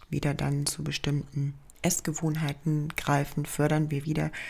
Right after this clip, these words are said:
bestimmte Abläufe im Darm oder bestimmte,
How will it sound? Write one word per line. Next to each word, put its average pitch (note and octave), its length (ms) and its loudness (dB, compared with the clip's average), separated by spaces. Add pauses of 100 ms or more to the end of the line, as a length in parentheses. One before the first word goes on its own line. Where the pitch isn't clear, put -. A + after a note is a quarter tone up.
(260)
bestimmte D3+ 1200 2 (480)
Abläufe D#3+ 540 4
im C3+ 140 0
Darm E3+ 540 6
oder D3 300 2 (580)
bestimmte, D3+ 840 2